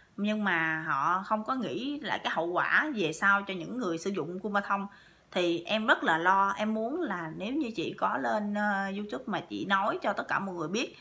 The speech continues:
thì chị hãy nói, ờ, có thể là một phần nào đó để cho mọi người có thể biết thêm về những điều này. Thì, ờ, trên YouTube mà nó là một cái xã hội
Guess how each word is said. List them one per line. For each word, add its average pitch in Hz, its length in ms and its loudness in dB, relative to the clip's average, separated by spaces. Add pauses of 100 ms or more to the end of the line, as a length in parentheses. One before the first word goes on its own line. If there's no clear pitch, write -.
(260)
thì 175 240 0
chị 165 160 -4
hãy 185 200 -4
nói, 233 300 0 (140)
ờ, 180 480 0 (200)
có 277 140 4
thể - 280 -2
là 302 60 -2
một 196 180 -2
phần 190 240 6
nào 170 120 2
đó 190 200 6
để 208 100 0
cho 214 140 -2
mọi 170 200 -2
người 175 200 -2 (200)
có 277 100 0
thể 175 140 -2
biết 339 340 2
thêm 220 260 2
về 175 180 0
những 180 220 -4
điều 185 140 -2
này. 165 300 -2 (680)
Thì, 202 220 4
ờ, 196 320 8 (120)
trên 285 340 2
YouTube 294 400 0
mà 185 220 6
nó 240 200 8
là 311 120 6
một 180 160 0
cái 285 80 0
xã 170 260 4
hội 156 380 0